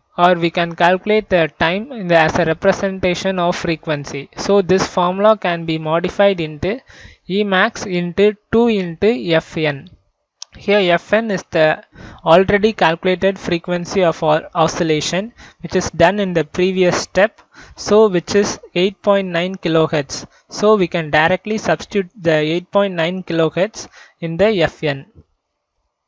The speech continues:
So the maximum value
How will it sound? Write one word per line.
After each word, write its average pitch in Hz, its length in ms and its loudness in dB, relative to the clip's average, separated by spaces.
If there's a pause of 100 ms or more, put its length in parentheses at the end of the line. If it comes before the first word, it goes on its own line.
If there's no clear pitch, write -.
(1160)
So 190 280 2
the 165 120 2
maximum 202 640 -2
value 175 560 2